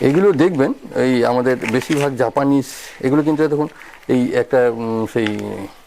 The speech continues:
দুবুরি ঘাস বলি আমরা, ওই ঘাসটা বেরিয়ে বেরিয়ে বড় হয়েছে, যার ফলে ওটা আর কোনো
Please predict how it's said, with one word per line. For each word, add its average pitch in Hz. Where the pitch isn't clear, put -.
দুবুরি 175
ঘাস 98
বলি 87
আমরা, 85
ওই 123
ঘাসটা 107
বেরিয়ে 107
বেরিয়ে 98
বড় 90
হয়েছে, 85
যার 113
ফলে 135
ওটা 117
আর -
কোনো 160